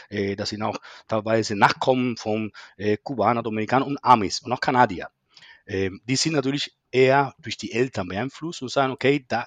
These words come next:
gibt es Baseball. Ähm,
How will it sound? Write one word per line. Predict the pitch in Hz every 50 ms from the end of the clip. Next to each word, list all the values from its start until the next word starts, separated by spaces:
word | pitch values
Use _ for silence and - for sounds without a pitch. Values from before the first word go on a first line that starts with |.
| -
gibt | - - 208 - - -
es | 139 -
Baseball. | - - 90 98 - - _ 147 185 247 269 _ _ _ - - - - - - - _
Ähm, | - 110 110 110 110 101 107 101 98 98 98 101